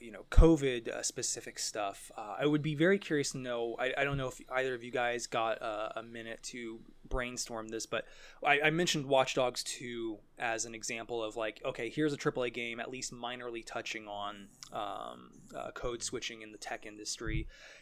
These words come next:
And, uh, I pull it up here. Uh, Vice, Austin Walker and, uh, Cameron Kunzelman had a really, uh, interesting, um,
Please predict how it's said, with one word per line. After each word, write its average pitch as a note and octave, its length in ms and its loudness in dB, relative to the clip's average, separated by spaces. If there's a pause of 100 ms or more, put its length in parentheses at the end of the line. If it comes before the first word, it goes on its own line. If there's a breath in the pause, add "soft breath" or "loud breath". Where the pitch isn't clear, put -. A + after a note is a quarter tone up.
And, A#2+ 540 2 (240)
uh, - 360 -6 (140)
I - 100 -6 (200)
pull - 240 10
it C#3 60 4
up B2+ 120 4
here. A#2+ 480 2
Uh, A#2+ 200 2
Vice, D3+ 560 10
Austin D3+ 280 6
Walker C3+ 360 2
and, A#2 220 -10
uh, A2 260 0
Cameron A2 320 -6
Kunzelman A2 560 -6 (460 loud breath)
had A#2+ 320 4
a A#2 120 -2
really, A#2 840 -4
uh, A2 220 -4
interesting, A2 760 -6 (400)
um, - 680 -16